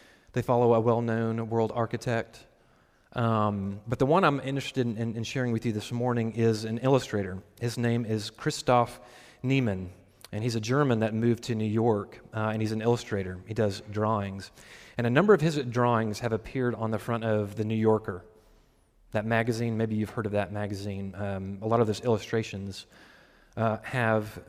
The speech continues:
been his. And, and here's what was so fascinating about his ep-, the episode's about forty-five minutes.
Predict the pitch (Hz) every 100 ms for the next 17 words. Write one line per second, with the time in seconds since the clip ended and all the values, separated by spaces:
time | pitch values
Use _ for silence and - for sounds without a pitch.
0 | 101 107 98 117 98 92 - - _ _
1 | _ _ _ _ _ - 120 123 127 139
2 | 214 226 143 - 131 - 123 131 123 110
3 | 107 107 107 107 107 120 110 117 113 117
4 | 147 147 151 123 113 104 123 123 123 127
5 | 110 101 101 -